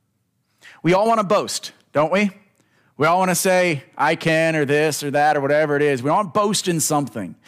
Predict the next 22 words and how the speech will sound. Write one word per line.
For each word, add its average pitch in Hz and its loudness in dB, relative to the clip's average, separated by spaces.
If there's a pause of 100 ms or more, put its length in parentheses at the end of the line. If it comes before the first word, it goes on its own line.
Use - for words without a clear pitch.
(160)
You 170 0
want 269 2
to 208 0
boast? 262 -2 (440)
Boast 185 0
in 147 0
Christ. - -4 (1400)
You 180 0
want 226 0
to 143 -8
boast? 220 0
Boast 196 0
in 190 -4
Christ. 175 0
First 190 0
Corinthians 190 0
one 175 -2
thirty-one, 156 0 (220)
right 147 0
here 160 2
behind 160 0
us. - -4